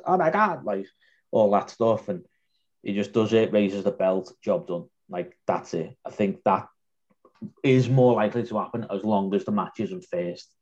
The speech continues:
If they've got time to set it up, if you like, I would like it to be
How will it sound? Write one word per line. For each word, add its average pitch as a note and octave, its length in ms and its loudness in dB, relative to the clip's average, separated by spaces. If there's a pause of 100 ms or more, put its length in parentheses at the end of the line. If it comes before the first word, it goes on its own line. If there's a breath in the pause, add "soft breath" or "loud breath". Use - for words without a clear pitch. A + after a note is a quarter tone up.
(460 soft breath)
If A#2 200 -2
they've A#2+ 160 4
got B2 180 2
time B2+ 600 0 (1040)
to G#2+ 380 0 (440 loud breath)
set - 440 -4
it G2 60 0
up, A#2 200 -2 (320)
if - 180 -4
you A#2+ 100 4
like, A2+ 280 0 (1500)
I A#2+ 100 -2
would B2+ 160 4
like C3 440 2
it - 160 -6
to - 80 -8
be C3+ 420 0